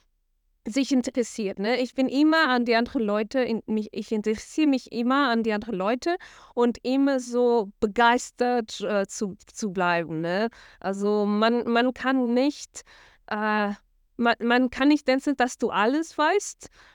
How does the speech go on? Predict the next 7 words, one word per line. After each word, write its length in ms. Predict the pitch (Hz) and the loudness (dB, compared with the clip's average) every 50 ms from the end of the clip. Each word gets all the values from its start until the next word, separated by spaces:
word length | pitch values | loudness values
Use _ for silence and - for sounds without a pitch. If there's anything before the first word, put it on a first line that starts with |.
| _ | _
und 760 | - - 226 233 233 240 240 240 240 240 240 247 233 - - - | -6 0 2 4 4 4 2 0 0 -2 -2 -4 -4 -8 -8 -6
es 200 | - 220 208 - | -6 -4 -4 -2
ist 180 | 247 240 - - | -4 -4 -4 -2
immer 280 | 240 254 254 269 262 | 0 0 2 2 0
gut, 300 | 220 - 247 254 254 - | 0 -2 -2 -2 0 0
eine 360 | 220 214 220 226 220 214 - | 0 0 0 0 0 0 0
offenen, 600 | - 220 226 - - - 254 226 214 208 214 226 | 0 -2 -2 0 0 0 2 2 2 0 0 -2